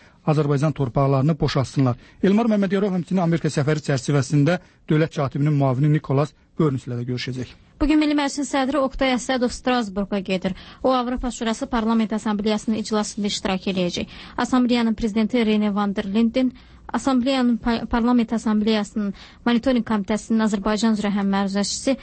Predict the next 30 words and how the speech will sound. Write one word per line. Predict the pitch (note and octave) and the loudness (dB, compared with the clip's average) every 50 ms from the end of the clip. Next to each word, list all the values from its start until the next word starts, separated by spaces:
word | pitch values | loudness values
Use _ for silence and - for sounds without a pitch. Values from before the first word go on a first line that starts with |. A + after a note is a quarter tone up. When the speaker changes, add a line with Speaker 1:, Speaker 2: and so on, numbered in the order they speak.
| - - - - | -10 -12 -4 0
Speaker 2:
Andrey | A#3 A3+ G#3 G#3+ | 0 2 2 0
Serkevlə | - - A3+ G#3+ G3 - - G3 F#3 F3+ F#3 F3+ | -2 -2 -4 -4 -2 -2 -2 -2 -2 -2 -2 -2
görüşəcək. | F#3+ G3+ F#3 - G3 F#3+ - F#3 F#3 - - - - - - - - - - - - - - - | -4 -4 -4 -4 -8 -6 -6 -6 -8 -8 -10 -20 -20 -20 -20 -14 -12 -12 -12 -12 -14 -14 -10 -2
Speaker 1:
Amerika | - G3 A#3 B3+ - B3 | 2 4 4 4 2 0
Dövlət | G3 A3 G#3+ G#3+ G3+ - | 0 0 0 0 -2 -2
Departamenti | G#3+ F#3 - F#3+ F3 - G#3 G3+ F#3+ F3+ - A3+ G#3 | -4 -2 0 -2 0 0 0 0 0 0 2 0 0
Elmar | F3+ F3 F3 F3 C#3 | 0 0 -2 -2 -4
Hüseynovun | - - F3 E3+ F3 E3+ E3+ E3+ D#3 D3 | -4 -2 -2 0 2 2 0 2 0 0
adına | C3+ C3+ D#3+ E3+ | 0 0 -2 -2
qrant | D#3+ - D#3 D#3 C#3 C3 | 0 0 0 0 0 -2
mükafatı | B2+ - C#3+ B2+ C3+ C3 - - D3 | -2 -2 -2 0 0 -2 0 0 0
təsis | C3+ - - E3 D#3+ | 0 0 2 2 2
edib. | F#3 D#3+ D#3 | 2 2 2
Elmar | D3 C#3+ D3+ D3+ - | 2 2 0 0 0
Hüseynov | - E3+ D#3+ E3+ F#3+ - | 0 2 2 2 2 2
fonduna | - D#3 D3 C#3 D#3+ G3 | 0 0 2 2 2 0
on | F#3 D#3+ C#3+ - | 2 0 0 0
səkkiz | D#3 C3 - - F3+ D#3+ - - | 0 -4 0 0 -2 -2 -2 -8
kiçik | - - - F3 D#3+ - | -14 -6 -2 -2 0 0
qrant | - D3+ D3 C3 C#3+ | 2 2 2 2 2
ayıracaqlar. | C3 C3 C3+ C#3 B2+ C#3+ C#3+ C#3+ D#3+ F3 F3 | 2 2 2 2 2 2 2 2 2 0 0
Müsahibə | D3+ - D#3+ C#3+ C#3+ C#3+ D#3+ D3+ | -2 -2 -2 0 0 0 -2 0
keçiriləcək | - E3+ D3+ - D#3+ D3 D3+ C#3 E3 E3+ D#3+ | 0 -2 -2 0 0 0 2 2 2 0 0
və | C3+ D3 D3 D#3+ D3+ | 0 0 0 0 0
müsahibədə | - - - C#3 C3+ C3+ C#3 D#3+ D3+ - | -2 0 0 2 2 4 2 2 0 0
əsasən | - D#3 C#3+ - E3 E3 - - - - - _ _ _ _ _ - | 0 -2 0 0 -2 -2 -2 -8 -20 -20 -20 _ _ _ _ _ 0
araşdırması | D#3+ D3+ C#3+ - - D3+ D3+ C#3+ - - F#3+ | 0 2 2 0 0 2 2 2 2 2 0
jurnalistlərə | D#3 D3+ C#3+ C#3 C3 B2 - - C3+ C3+ C#3+ D#3 - - - | 2 2 0 0 0 -2 0 0 2 4 4 2 0 -2 -10
üstünlük | - - E3 C#3 C3+ A#2 - | -4 0 2 2 2 2 -2
veriləcək. | B2 A#2 A#2 A#2+ - B2 - - | -4 -6 -6 -8 -10 -10 -12 -14